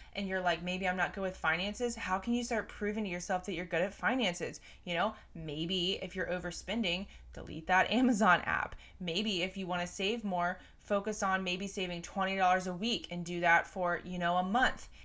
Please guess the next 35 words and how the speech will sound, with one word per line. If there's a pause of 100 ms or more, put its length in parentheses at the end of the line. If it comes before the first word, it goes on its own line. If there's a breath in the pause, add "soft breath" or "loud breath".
(120)
And
once
you
conquer
that, (120)
up
it
to
fifty
dollars
a
month. (800)
You
can,
you
seriously
have
the
answers,
guys.
You
know
what
to
do.
I
just
want
you
to
really
dial
in,
tune
in,